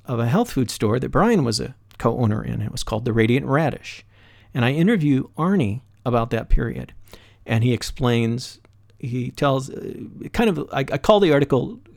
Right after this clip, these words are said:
Inside the Radiant Radish, because we really get a full understanding, really, I think for the first time, 'cause I've not ever read anywhere else, uh, about the history of that, um,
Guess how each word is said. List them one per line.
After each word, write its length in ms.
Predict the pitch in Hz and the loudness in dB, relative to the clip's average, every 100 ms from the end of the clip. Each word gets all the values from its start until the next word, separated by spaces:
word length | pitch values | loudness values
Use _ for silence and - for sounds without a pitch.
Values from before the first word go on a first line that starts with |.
| - | -4
Inside 520 | 160 151 156 156 139 | 0 0 2 2 2
the 100 | 131 | 2
Radiant 340 | 127 120 117 - | 2 2 0 -4
Radish, 420 | 170 165 - - | -2 -2 -4 -10
because 280 | - - 131 | -10 -4 0
we 140 | 135 143 | 2 2
really 420 | 131 190 240 170 | 2 2 4 4
get 160 | 143 | 2
a 60 | 123 | -4
full 280 | - 202 196 | -4 0 2
understanding, 480 | 170 151 156 147 127 | 2 0 0 0 2
really, 280 | 214 175 | 2 2
I 100 | - | 0
think 260 | 131 175 247 | -2 0 0
for 100 | 156 | -2
the 60 | 131 | -2
first 320 | 165 156 - | 2 2 4
time, 220 | 175 180 | 2 4
'cause 180 | 127 113 | 2 2
I've 140 | 131 | 4
not 200 | 160 139 | 4 4
ever 260 | 135 139 135 | 2 4 4
read 280 | 131 123 - - - - | 4 2 -2 -16 -16 -2
anywhere 380 | 170 240 123 101 | 2 4 4 4
else, 400 | - 180 - - - - - - - - | 4 2 0 -6 -14 -20 -20 -20 -8 -2
uh, 160 | 127 | 0
about 300 | 135 143 143 | 2 4 4
the 100 | 139 | 4
history 420 | 107 190 - 151 120 | 2 2 2 0 2
of 160 | 117 | 0
that, 460 | 127 143 127 - - _ _ _ _ _ - | 0 -2 -4 -8 -20 _ _ _ _ _ -18
um, 680 | - 120 110 - 65 - - | -6 -2 -2 -4 -8 -12 -14